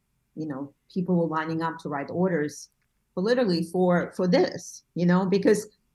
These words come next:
and the fact is that it was happening to their shops, a lot of, like, lifestyle stores and whatever. So, and people who went into Barney's who had stores, you know, they would call to find out where they can get it. So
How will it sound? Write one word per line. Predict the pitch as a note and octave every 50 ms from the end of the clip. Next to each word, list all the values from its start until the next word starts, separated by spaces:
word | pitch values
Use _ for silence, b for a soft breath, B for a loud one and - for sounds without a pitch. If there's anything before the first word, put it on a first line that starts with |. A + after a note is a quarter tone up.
| _ _ -
and | G3+ G3+ G3+
the | G#3 G3
fact | G#3+ G#3 A3+ A3 -
is | B3+ A3+ F#3
that | F#3+ F3+
it | F3 F3 F3
was | F3+ F3 F3
happening | - F3 F#3 F3+ F#3+ F#3 F3+ F3+ F3+ F3 - -
to | D#3+ D#3 E3+ -
their | D#3 D3+ E3 E3+
shops, | F3 F3 - E3+ G3+ B3 - - F3+
a |
lot | D3 C#3+ C#3 C#3 C#3+
of, | C3+
like, | C3+ B2+ - -
lifestyle | F#3+ G3+ A3 G#3 - - F3+ F3 E3+
stores | F3 - - E3+ D#3+ E3 D#3+ D#3 D3+
and | C#3+ D3+ D3
whatever. | D3 D3 D3+ D3 C#3 C3+ B2+
So, | - - D3 C#3 C#3
and | C3 D3 C#3+
people | - F#3+ F3+ F3 E3+ D#3+
who | D#3+ D#3+
went | D#3 D#3 D#3+ D#3+
into | E3 E3 - E3+
Barney's | - D3 C#3 D3 D#3 D#3+ E3 D#3+ - -
who | - C#3+ - -
had | D#3+ F3 F3 F3
stores, | - - - D#3+ D#3+ D#3+ D#3+ E3 D#3+ D#3+ - _ _ _ _ _ -
you | G3 F3+
know, | D#3+ D3
they | D#3+ D#3 E3
would | D#3 D#3+ D#3+ - -
call | - - F3 F3 E3+ E3 F3 F3
to | F3 E3+ D#3+
find | - E3 D3+ D3 D3
out | C#3 C3+ C#3 C#3 - -
where | C#3+ C#3 C#3
they | D3 C#3 C#3
can | - - C#3+ C#3
get | E3 E3+ E3 D#3+
it. | D3 C#3 -
So | - F3 D#3 -